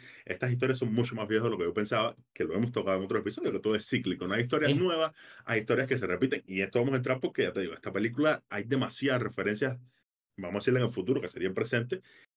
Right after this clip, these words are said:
Speaker 1: que, que me hacen callback. Y lo segundo que me dio gracia, porque ya lo has dicho como dos veces, pero lo has soltado,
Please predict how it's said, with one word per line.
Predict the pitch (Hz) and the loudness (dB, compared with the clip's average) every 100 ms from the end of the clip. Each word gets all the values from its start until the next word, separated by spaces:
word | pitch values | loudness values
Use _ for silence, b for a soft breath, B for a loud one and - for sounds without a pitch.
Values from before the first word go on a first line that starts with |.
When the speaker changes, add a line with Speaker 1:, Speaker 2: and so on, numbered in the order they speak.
| _ 120 | _ 2
Speaker 1:
que, | 107 92 87 - _ _ | 2 2 -2 -6 _ _
que | - 123 | -2 0
me | 104 104 | 0 -2
hacen | 110 - 131 | -2 2 2
callback. | 123 110 85 82 - B B - | 4 2 2 -6 -10 B B 0
Y | 151 | 4
lo | 147 127 | 6 6
segundo | 143 269 170 127 | 4 4 4 2
que | 113 | 4
me | 110 | 4
dio | 131 | 4
gracia, | 160 - | 2 0
porque | 117 98 98 | -2 2 4
ya | 104 | 4
lo | 143 | 4
has | |
dicho | 139 160 - | 2 0 0
como | 127 120 | 4 4
dos | 120 | 4
veces, | 170 - | 0 -2
pero | 139 110 | 0 0
lo | 104 | 0
has | 104 | 0
soltado, | 131 127 147 131 | 0 2 0 0